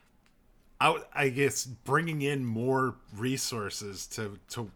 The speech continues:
to work on this. If you're, if this is a big budget film,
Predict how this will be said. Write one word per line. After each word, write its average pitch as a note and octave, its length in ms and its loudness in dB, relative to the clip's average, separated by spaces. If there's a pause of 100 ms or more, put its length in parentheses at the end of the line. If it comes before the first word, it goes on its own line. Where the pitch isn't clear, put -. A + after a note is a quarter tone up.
(140)
to A#2 80 -6
work C#3 320 0
on A2 100 -4
this. F#2 220 -8
If - 180 -12
you're, F3 300 -4
if C#3+ 180 -4
this F3 220 -4
is E3 160 -4
a C#3 100 0
big B2+ 420 -6
budget A2+ 400 -4
film, F2+ 600 -2